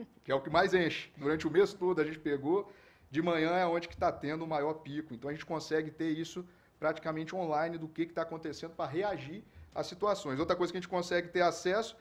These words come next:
é qual doença, doença, patologia, né, foi a mais frequente. Então, a gente viu que a epidemia de dengue realmente tava. Então, a gente teve a abertura do pronto-socorro e mais uma epidemia de dengue que foi um absurdo, né?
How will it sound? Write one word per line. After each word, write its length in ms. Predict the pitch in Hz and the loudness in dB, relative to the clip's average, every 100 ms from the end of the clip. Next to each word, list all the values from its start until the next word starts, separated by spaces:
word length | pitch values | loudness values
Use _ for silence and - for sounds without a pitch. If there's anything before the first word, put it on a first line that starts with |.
| - _ | -20 _
é 100 | - | -4
qual 220 | 180 214 240 | 4 6 6
doença, 460 | 220 220 233 - | 6 4 2 -4
doença, 560 | 117 113 127 160 - 147 | -8 -8 -6 -6 -4 -4
patologia, 680 | - 135 156 143 135 214 170 | -2 -2 0 0 -2 -2 -2
né, 180 | 247 254 - - _ | -4 -10 -18 -20 _
foi 140 | 175 | 0
a 60 | 196 | 2
mais 180 | 196 196 | 2 2
frequente. 680 | 233 233 214 143 - - - - _ - | 2 4 4 2 -4 -16 -20 -20 _ -4
Então, 120 | 160 | -2
a 40 | |
gente 280 | 175 180 - | -2 -4 -10
viu 340 | 143 180 262 - | -4 -2 -2 -4
que 360 | - 185 269 330 - | -8 -4 -4 -6 -2
a 80 | |
epidemia 440 | 180 175 165 160 165 | -4 0 0 2 0
de 120 | 151 | -4
dengue 320 | 135 156 220 | -4 -4 -4
realmente 540 | 175 190 151 143 180 - | -2 -2 -2 -6 -8 -4
tava. 800 | 160 151 165 220 285 254 131 - - _ - | 0 2 2 0 0 -2 -4 -10 -20 _ -6
Então, 160 | - | 2
a 40 | 233 | 2
gente 120 | 233 | 4
teve 220 | 233 175 | 6 8
a 60 | 180 | 6
abertura 600 | 175 - - 233 339 359 | 4 0 -4 0 2 0
do 120 | 262 | -2
pronto-socorro 800 | - - 196 190 185 175 208 240 | -10 -4 -4 -2 -4 0 2 2
e 40 | |
mais 360 | 262 226 233 240 | 2 4 4 4
uma 120 | 269 | 0
epidemia 440 | 277 233 233 202 | -2 0 0 0
de 100 | 214 | -2
dengue 360 | 196 160 196 214 | -2 0 -2 -4
que 100 | 220 | -10
foi 640 | 226 - 190 220 240 185 127 - - - - | -12 -6 2 2 2 -6 -8 -14 -20 -20 -8
um 120 | 151 | -2
absurdo, 640 | 175 247 - 175 131 113 110 | -2 -4 -8 -8 -6 -8 -12
né? 140 | 180 | -12